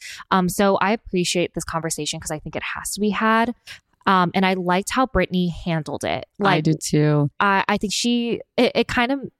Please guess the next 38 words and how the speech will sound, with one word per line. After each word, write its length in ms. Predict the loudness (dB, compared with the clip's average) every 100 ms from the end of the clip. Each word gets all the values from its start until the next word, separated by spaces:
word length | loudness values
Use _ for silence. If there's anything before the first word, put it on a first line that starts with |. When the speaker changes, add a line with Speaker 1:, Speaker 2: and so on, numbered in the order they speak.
| -2
Speaker 1:
made 220 | 2 2
me 100 | 2
laugh 240 | 2 0 0
a 60 |
little 160 | 0 2
bit 160 | 0
when 80 | 0
she 100 | -4
goes, 200 | -2 0
like, 120 | 0 -2
"identifies 640 | -4 0 0 2 2 2 2
as 120 | -2
a 40 |
black 340 | 0 0 0 0
man" 260 | 0 0 2
or 80 |
"identifies 560 | 0 2 2 2 2 2
as 120 | 0
a 40 | 0
black 220 | 0 0 0
woman." 420 | 2 4 2 0 -6
But 80 | -6
you 60 |
Speaker 2:
Yeah. 200 | -2 0
Speaker 1:
could 100 | 2
tell 140 | 2 2
she's 200 | 0 -2 _
trying 300 | -6 0 2
to 60 | 2
be 480 | 2 4 4 2 0 _ _ _ _ _ _ _ _ _ 0
thoughtful, 800 | 2 2 -2 0 2 4 2 -2 -6
Speaker 2:
Mm-hmm. 140 | -4
Speaker 1:
careful, 540 | 0 2 2 2 2 2
and 180 | 0
considerate 720 | -2 -2 -2 -2 2 2 2 0
about 420 | -2 0 0 -2 -4
her 120 | -2
words. 640 | -2 0 -2 -4 -6 -14